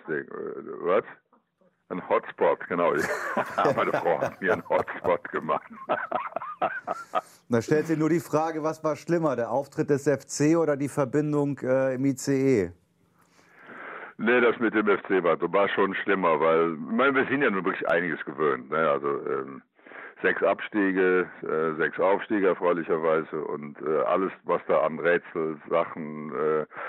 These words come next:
Speaker 1: was einem da aufgegeben wird, äh, irgendwie versuchen nachzuvollziehen, äh, und auch immer wieder als Fan, klar, man, man nimmt auch immer wieder in Schutz, aber ich bin momentan wirklich in einem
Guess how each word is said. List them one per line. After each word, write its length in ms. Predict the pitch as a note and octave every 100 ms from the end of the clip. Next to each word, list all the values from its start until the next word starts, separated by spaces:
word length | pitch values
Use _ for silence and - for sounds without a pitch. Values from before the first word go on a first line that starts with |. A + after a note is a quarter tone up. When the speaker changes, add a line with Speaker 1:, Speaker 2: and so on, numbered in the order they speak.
| - -
Speaker 1:
was 100 | D#2+
einem 160 | D#2+
da 120 | D#2+ D#2
aufgegeben 640 | F2 - E2+ - E2+ D#2+
wird, 260 | E2 D2+ - - _ _ _ _ _ _ _ _ _ -
äh, 380 | F2+ E2+ E2+ D#2+ - - - -
irgendwie 260 | A2 A2
versuchen 720 | A#2+ G#2 B2 D3 D#3+ C#3+ A2+ A2
nachzuvollziehen, 1400 | A2+ B2+ - - G2 - F2 E2 - G2+ G#2 A2 B2+ B2 _ - - - - - _
äh, 520 | - G#2 G#2 G#2 G#2
und 260 | G2 G#2+ G#2
auch 140 | G#2+
immer 280 | C3 C3+ B2+
wieder 460 | B2+ A#2+ A#2 A#2 G2+
als 140 | A2+ -
Fan, 360 | B2+ B2 B2+ A2+
klar, 260 | B2+ A#2 G#2+
man, 320 | A2+ A#2 B2
man 120 | B2
nimmt 220 | B2+ B2+
auch 120 | A2+
immer 360 | A#2 B2+ A#2+ A#2
wieder 300 | A2+ A2 F#2
in 160 | G#2+ G2
Schutz, 320 | - C#3 - - -
aber 400 | G2+ G#2 G2+ -
ich 180 | G#2 -
bin 400 | - D3 D3+ E3 - _ -
momentan 800 | F#2+ G#2+ A2 G#2 A2 A2+ C#3 C3+
wirklich 240 | C#3 A#2
in 100 | A2+
einem 280 | F#2 G2+ A2